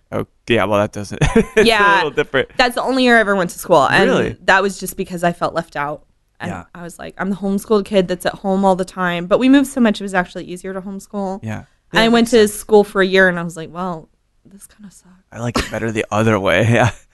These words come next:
Speaker 2: So,
Speaker 1: It's, that's cra-, it's
Speaker 2: so,
Speaker 1: interesting, though.
Speaker 2: so after a year, I, I was like, No, I'm good. You can take me back home and
Speaker 1: Yeah.
Speaker 2: give me the books and test me, and I'm cool with that. And
Speaker 1: Wow.
Speaker 2: even if I have to wait for the other kids in the neighborhood to get home from school, I'll be
Speaker 1: Yeah.
Speaker 2: okay.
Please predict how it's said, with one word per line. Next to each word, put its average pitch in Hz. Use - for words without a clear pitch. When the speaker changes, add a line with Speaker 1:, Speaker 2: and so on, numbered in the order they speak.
Speaker 2:
So, -
Speaker 1:
It's, 415
that's 339
cra-, 277
it's 262
Speaker 2:
so, 262
Speaker 1:
interesting, 269
though. 240
Speaker 2:
so 339
after 294
a 302
year, 320
I, 262
I 240
was 262
like, 285
No, 339
I'm 359
good. 311
You 247
can 277
take 302
me 294
back 294
home 269
and 262
Speaker 1:
Yeah. -
Speaker 2:
give 254
me 262
the 233
books 233
and 233
test -
me, 226
and 208
I'm 208
cool -
with 214
that. 175
And 170
Speaker 1:
Wow. 143
Speaker 2:
even 196
if 196
I 196
have 185
to -
wait 190
for -
the 190
other 180
kids 180
in 180
the 175
neighborhood 170
to -
get -
home 170
from 175
school, 160
I'll 156
be 127
Speaker 1:
Yeah. 185
Speaker 2:
okay. 143